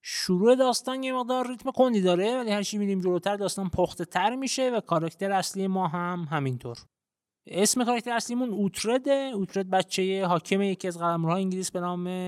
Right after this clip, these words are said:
نورتامبریاست که در قلعه ببنبورگ زندگی می‌کنه. قطعاً من این، یه سری این تلفظا رو من دارم اشتباه دقیق تلفظ نمی‌کنم. توی سریال خودتون تلفظ دقیق ترش رو و بریتیشش رو خواهید دید.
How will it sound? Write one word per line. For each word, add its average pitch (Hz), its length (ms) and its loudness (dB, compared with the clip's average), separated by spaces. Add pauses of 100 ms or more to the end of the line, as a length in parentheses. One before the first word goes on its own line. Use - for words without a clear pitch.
(260)
نورتامبریاست 165 1080 2
که 196 220 -2
در 175 220 2
قلعه 175 500 -2
ببنبورگ 156 680 -2 (220)
زندگی 143 380 -8
می‌کنه. 135 400 -6
قطعاً 170 320 -4
من 190 400 -2
این، 170 240 -6
یه 165 100 -10
سری 160 160 -6
این 160 120 -4
تلفظا 151 560 -6
رو 160 80 -4
من 156 120 -6
دارم 151 180 -8
اشتباه 165 480 -4 (420)
دقیق 185 280 4
تلفظ 180 460 0
نمی‌کنم. 240 580 -4
توی 185 560 -4
سریال 160 320 -2
خودتون 165 520 -4
تلفظ 147 540 -6
دقیق 147 520 -6
ترش 160 320 -4
رو 170 180 -6
و 156 40 -4
بریتیشش 143 680 -4
رو 156 100 0
خواهید 135 340 -2
دید. - 300 -16